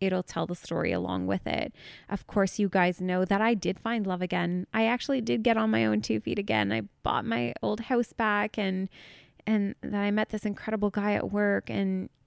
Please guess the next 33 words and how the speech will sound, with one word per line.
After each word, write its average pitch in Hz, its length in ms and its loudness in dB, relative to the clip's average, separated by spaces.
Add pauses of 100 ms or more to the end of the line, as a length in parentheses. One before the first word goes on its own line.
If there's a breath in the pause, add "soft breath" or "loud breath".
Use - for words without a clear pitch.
(120)
he - 280 -6
asked 185 300 -8
me 208 100 2
to 196 80 0
marry 196 300 2
him 185 220 0
and 190 120 2
we 185 140 -2
became 180 460 -4
this 190 200 -4
family 185 300 0
unit. 170 480 0 (800 loud breath)
And 180 600 0
I'm 185 260 2
working 185 380 -2
so 185 320 2
hard 180 580 2 (100)
on 180 600 -2 (480)
ditch, 180 340 0
I 180 140 2
ditched - 280 -4
the 202 80 -4
scale. 185 680 0 (580 loud breath)
I'm 175 400 0
working 180 380 -2
so 175 260 0
hard 165 400 0
on 175 280 -2
body 160 220 -2
confidence 160 640 -4
at - 160 -4
every 165 240 -4
size. 170 580 -4